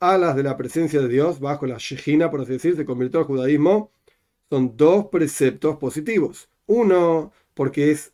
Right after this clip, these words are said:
junto, está junto con todo el resto de los prójimos,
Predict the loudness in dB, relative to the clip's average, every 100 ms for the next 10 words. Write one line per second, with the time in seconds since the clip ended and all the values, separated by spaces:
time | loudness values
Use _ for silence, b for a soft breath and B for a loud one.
0 | _ -8 0 2 2 0 -4 -4 -2 0
1 | 0 0 0 0 0 0 0 -2 -2 0
2 | 0 0 -2 0 0 -4